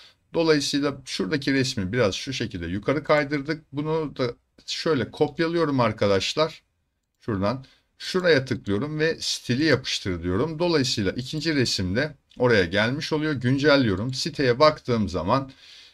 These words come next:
şu şekilde bir, e, giriş sayfamız karşımıza çıkmış oluyor. Şimdi bunu yaptıktan sonra arkadaşlar tekrar şuraya geliyorum. Buraya geldiğimde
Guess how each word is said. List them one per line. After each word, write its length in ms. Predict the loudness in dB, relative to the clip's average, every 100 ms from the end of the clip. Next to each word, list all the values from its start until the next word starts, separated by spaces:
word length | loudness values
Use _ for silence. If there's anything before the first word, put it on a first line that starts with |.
| _
şu 180 | -8 -6
şekilde 720 | 0 -2 0 -4 -2 -2 0
bir, 320 | 0 0 -4 _ _ _ -20 _ _ 0
e, 320 | 4 4 2 2
giriş 280 | 0 0
sayfamız 880 | 2 4 4 2 -2 -2 -2 -6 -8
karşımıza 800 | -2 4 4 4 -2 0 0 0
çıkmış 760 | 0 -2 -4 -4 -2 -2 -6 _
oluyor. 440 | 4 6 4 2 -8 _ _ _ _ _ _ _ _ _
Şimdi 320 | -4 -2 -2
bunu 140 | -2 0
yaptıktan 540 | 0 0 -6 0 -2
sonra 280 | 0 0 2
arkadaşlar 680 | 0 0 0 0 0 0 0
tekrar 380 | -4 0 0 0
şuraya 360 | -2 -4 -4
geliyorum. 680 | -2 0 2 2 2 -2 -8 -20 -20 -20 -20 -20 _ _ -2
Buraya 360 | 2 4 4
geldiğimde 1040 | 4 6 6 6 4 4 4 2 2 0